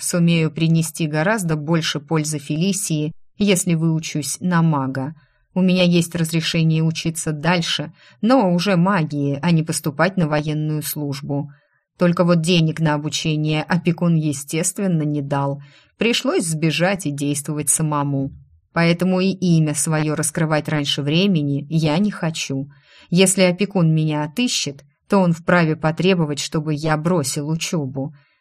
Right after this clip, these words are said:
Точнее, был бы вправе до сегодняшнего дня.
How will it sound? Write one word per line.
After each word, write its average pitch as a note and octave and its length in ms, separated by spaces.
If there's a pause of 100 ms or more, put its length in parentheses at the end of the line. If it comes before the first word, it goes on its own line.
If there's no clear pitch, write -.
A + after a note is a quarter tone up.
(140)
Точнее, D#3+ 840
был G3+ 300
бы D#3+ 140
вправе D3 640
до E3+ 180
сегодняшнего C#3 920
дня. C#3+ 380